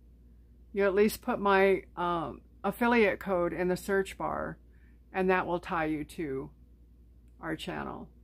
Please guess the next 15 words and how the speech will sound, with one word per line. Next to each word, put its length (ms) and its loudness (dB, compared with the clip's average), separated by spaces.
There 220 4
will 180 0
be 240 4
exclusive 760 0
benefits 600 2
for 180 -10
you 400 -4
also. 600 -8
Uh, 360 -4
not 240 2
like 160 2
the 100 -2
newcomer 420 -2
benefits, 640 -8
but 200 -8